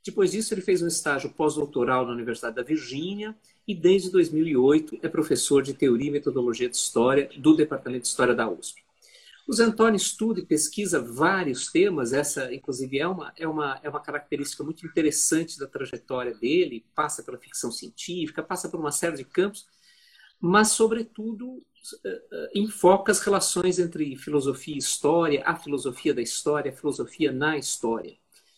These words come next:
Publicou diversos artigos e capítulos de livros, e dentre os dez livros que ele já escreveu ou organizou, eu destaco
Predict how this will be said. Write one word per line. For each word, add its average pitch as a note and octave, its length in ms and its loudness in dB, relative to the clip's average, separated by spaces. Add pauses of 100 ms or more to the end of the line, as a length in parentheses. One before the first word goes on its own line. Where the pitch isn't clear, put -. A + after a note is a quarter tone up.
(340)
Publicou A3+ 340 4
diversos E3 640 2
artigos D#3 580 -8
e C3+ 60 -16
capítulos C#3 520 -6
de A#2 120 -4
livros, F3+ 680 -4 (260)
e F#3+ 80 -4
dentre B3 360 -2
os E3 180 -2
dez G#3+ 360 4
livros E3+ 420 -2
que - 120 -4
ele C3+ 120 -2
já B2+ 380 -4
escreveu B2+ 640 0 (100)
ou G3+ 220 6
organizou, C3 720 -2 (340)
eu E3+ 80 -2
destaco D3+ 680 -4